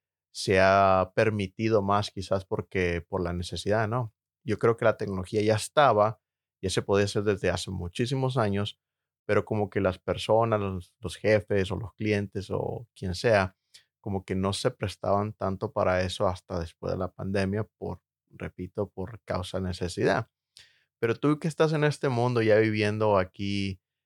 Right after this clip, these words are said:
en, en este caso tuyo, donde trabajas en, desde casa y tienes tu negocio, ¿cómo ves tu, tus relaciones interpersonales con, con grupos comunitarios? Este, ¿crees que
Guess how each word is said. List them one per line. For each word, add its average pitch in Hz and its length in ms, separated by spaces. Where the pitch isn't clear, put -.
en, 92 360
en 87 220
este 95 240
caso - 300
tuyo, 98 240
donde 95 180
trabajas 90 560
en, 87 240
desde 92 280
casa 98 420
y 90 100
tienes 92 240
tu - 80
negocio, 92 480
¿cómo 113 280
ves - 480
tu, 110 480
tus 95 560
relaciones 110 520
interpersonales 107 960
con, 90 340
con 87 300
grupos 98 360
comunitarios? 92 640
Este, 85 320
¿crees 95 300
que 92 440